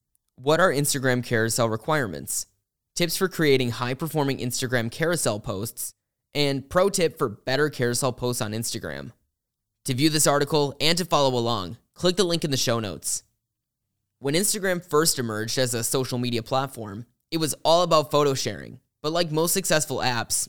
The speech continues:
it has evolved. Today, users rely on this digital arena to shop, discover new experiences, and more importantly, create engaging and top-performing carousel posts on Instagram.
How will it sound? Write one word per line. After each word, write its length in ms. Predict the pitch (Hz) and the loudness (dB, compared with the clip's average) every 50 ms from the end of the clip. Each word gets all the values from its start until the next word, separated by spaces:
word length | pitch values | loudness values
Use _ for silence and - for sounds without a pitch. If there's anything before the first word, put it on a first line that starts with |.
| _ - | _ -6
it 100 | 131 139 | -4 -2
has 160 | 156 156 143 | -2 0 0
evolved. 520 | 143 123 127 143 143 101 73 - - - _ _ _ _ _ _ _ _ _ _ _ - | 2 2 2 2 2 0 -6 -12 -16 -18 _ _ _ _ _ _ _ _ _ _ _ -2
Today, 400 | - 135 143 147 135 120 107 - - - | 0 2 4 4 4 2 0 -4 -8 -10
users 420 | - 120 143 156 170 185 185 170 | -4 -2 0 0 0 0 0 0
rely 320 | 165 151 131 120 123 127 123 | 0 2 4 4 4 4 4
on 120 | 117 117 | 2 0
this 180 | 117 127 123 - | -2 -2 -2 -2
digital 400 | - 123 123 120 117 123 120 113 | -2 -2 -2 0 0 -2 -2 -2
arena 480 | 110 110 110 113 117 127 131 139 143 - | -2 -4 -4 -2 -2 -2 -2 -2 -4 -4
to 100 | - 127 | -4 -4
shop, 480 | 113 - - - 160 156 175 175 - - _ _ _ _ - | -2 -2 0 0 0 0 0 -2 -6 -8 _ _ _ _ -8
discover 460 | - 120 - - - 151 160 175 185 | -4 -2 0 0 2 0 2 0 0
new 160 | 180 156 151 | 0 0 -2
experiences, 840 | 151 - - - 127 123 117 117 117 117 113 - 113 113 113 117 - _ _ _ _ _ - | -2 -4 -4 -2 0 0 0 0 0 -2 -2 -2 -4 -4 -4 -4 -8 _ _ _ _ _ -2
and 260 | 151 151 151 147 131 | 0 0 2 2 2
more 200 | 117 123 147 151 | 2 2 2 2
importantly, 680 | 135 - 135 131 127 123 151 160 165 170 175 175 170 _ _ | 0 0 0 0 0 0 -2 -2 -2 -2 -4 -4 -8 _ _
create 380 | - - 156 160 165 170 - - | -8 -2 0 2 2 2 0 0
engaging 680 | 170 156 139 123 - 131 131 139 147 151 175 180 143 | -2 -2 -2 0 0 2 2 2 0 0 -2 -2 -2
and 140 | 131 131 117 | -2 -4 -4
top-performing 680 | - - 131 135 - 151 143 - - 135 123 117 113 | -4 -4 -6 -6 -6 -6 -6 -4 -4 -2 -2 -4 -4
carousel 460 | - - 117 117 120 123 - 147 147 | -6 -6 -6 -4 -4 -2 -2 -2 -2
posts 540 | 147 - 165 160 165 165 - - - - - - | -2 -2 -2 0 0 0 -2 -6 -10 -10 -8 -6
on 160 | 127 123 107 | -4 -4 -2
Instagram. 600 | 90 123 117 - - - - 85 67 64 69 - | -2 -4 -4 -4 -4 -6 -8 -10 -12 -12 -14 -16